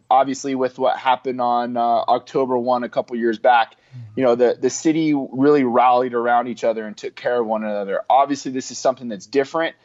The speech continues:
Speaker 1: Uh, we're dealing with a pandemic and everything else, but at the same time, I was so proud of our town in a, in a time when we needed to kinda come together. And you're, you're kinda seeing that now. I think that Vegas strong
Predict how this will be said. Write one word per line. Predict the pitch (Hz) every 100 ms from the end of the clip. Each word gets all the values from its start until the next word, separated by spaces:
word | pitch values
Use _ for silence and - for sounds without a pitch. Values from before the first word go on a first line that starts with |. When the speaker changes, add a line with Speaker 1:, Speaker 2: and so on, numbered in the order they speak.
| _ _
Speaker 1:
Uh, | 113 113
we're | 123
dealing | 120 123
with | 120 -
a | 101
pandemic | 120 107 110 120 123 127
and | 110
everything | 110 110 117 117
else, | 135 127
but | - 123 110 - _ -
at | 110
the | 120
same | 143 143
time, | 139 127
I | 120
was | 110
so | - 143
proud | - 135 127
of | 113
our | 110
town | - 131 123 120
in | 110
a, |
in | 104 117 110
a |
time | 101 - 120 123
when | 117 110 107 101
we | 123 113
needed | 123 127 120
to |
kinda | 113 120 113
come | - 117
together. | 113 107 113 110 - _ _ _
And | 127 123 120 -
you're, | 139 139 -
you're | -
kinda | 139 156 151
seeing | 131 151 143
that | 131
now. | 131 131 113
I |
think | 110 135 113
that | 120 110
Vegas | 120 120 110
strong | - 120 120 117